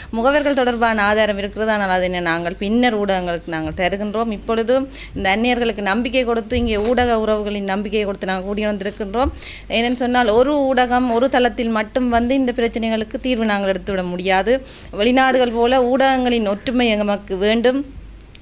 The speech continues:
அனைத்து ஊடகங்களும் இந்த செய்தியை வெளியே கொண்டு வர வேண்டும், ஜனாதிபதியின் கவனத்திற்கு கொண்டு போக வேண்டும், உலக உறவுகளின் கவனத்திற்கு கொண்டு போக வேண்டும் என்று இந்த விடயத்தை நாங்கள் உங்களுக்கு தருகின்றோம். அஹ், நீங்க சொல்லுங்க.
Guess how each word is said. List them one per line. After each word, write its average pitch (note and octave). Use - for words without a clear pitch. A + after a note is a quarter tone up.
அனைத்து A3+
ஊடகங்களும் G#3+
இந்த F#3+
செய்தியை G3+
வெளியே F#3+
கொண்டு F#3+
வர F#3+
வேண்டும், F#3+
ஜனாதிபதியின் F#3+
கவனத்திற்கு F#3+
கொண்டு F#3+
போக F#3+
வேண்டும், F#3
உலக F#3+
உறவுகளின் F3+
கவனத்திற்கு F#3+
கொண்டு F#3+
போக F3
வேண்டும் E3+
என்று E3+
இந்த F#3
விடயத்தை F#3+
நாங்கள் F3
உங்களுக்கு E3
தருகின்றோம். G#3
அஹ், E3
நீங்க F#3+
சொல்லுங்க. E3+